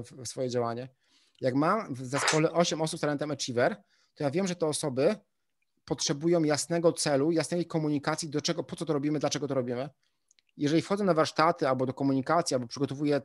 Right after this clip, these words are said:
jakiekolwiek spotkanie z tymi osobami, to mówię na początku, celem spotkania jest to, to i to, tego osiągniemy. Ta część warsztatu jest skierowana do tego, do tego, do tej części. Czyli dzięki temu one cały czas czują, jaki jest cel i tego, i się nie, nie, nie frustrują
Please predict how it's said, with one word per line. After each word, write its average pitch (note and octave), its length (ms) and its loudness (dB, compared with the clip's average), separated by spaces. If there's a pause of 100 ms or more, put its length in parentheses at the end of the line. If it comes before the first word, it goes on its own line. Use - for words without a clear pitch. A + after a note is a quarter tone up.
jakiekolwiek D3 560 0
spotkanie D#3 420 -4
z C3 60 -4
tymi C#3+ 180 -2
osobami, B2+ 440 -2 (380)
to D#3+ 100 -4
mówię D#3+ 180 0
na D#3 100 2
początku, C#3+ 480 -4 (160)
celem E3 280 2
spotkania C#3+ 340 -8
jest C3 120 -4
to, C3+ 100 -2
to C3 120 0
i B2 80 -2
to, B2 280 -6 (200)
tego D#3 220 2
osiągniemy. B2 480 -2 (320)
Ta E3 300 6
część D3 440 -4
warsztatu C#3 480 -2
jest D3 140 -2
skierowana C3+ 380 -2
do B2+ 80 -4
tego, B2+ 380 4
do A#2+ 100 -10
tego, B2+ 380 4
do B2 80 -10
tej B2+ 140 -2
części. A#2+ 480 -6 (320)
Czyli C#3 180 0
dzięki E3+ 340 0
temu C#3+ 460 2 (320)
one E3 160 2
cały E3+ 160 2
czas D#3 160 -2
czują, E3+ 300 2 (140)
jaki E3+ 240 0
jest C#3+ 200 -2
cel F#3+ 200 2
i - 160 -14
tego, D3+ 260 0
i C#3+ 100 -10
się D#3+ 120 0
nie, D#3+ 280 2
nie, D3+ 160 -2
nie D#3 140 -2
frustrują A#2 520 -2